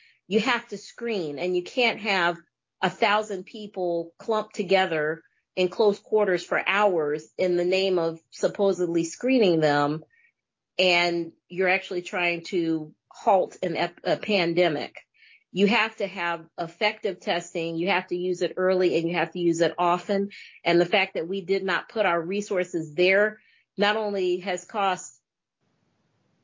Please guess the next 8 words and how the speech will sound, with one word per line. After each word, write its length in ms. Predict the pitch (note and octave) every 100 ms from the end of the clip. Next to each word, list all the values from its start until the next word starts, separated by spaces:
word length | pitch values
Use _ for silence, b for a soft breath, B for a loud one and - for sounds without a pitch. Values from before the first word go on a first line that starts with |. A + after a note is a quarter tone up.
| -
probably 720 | A3+ G3+ F#3+ E3 F3+ E3+ C#3+ _ _
billions, 640 | G3 G3+ G#3+ F#3+ F3+ F3 -
trillions 540 | - G3+ G3 F3+ E3
of 160 | E3 D#3
dollars, 720 | F3 F3+ D#3+ C#3+ C#3+ D#3 - _ _ _ _
it's 220 | F#3+ F3+
also 420 | - G3 G3+ G3+ F3
cost 640 | - F#3 E3 D#3+ - -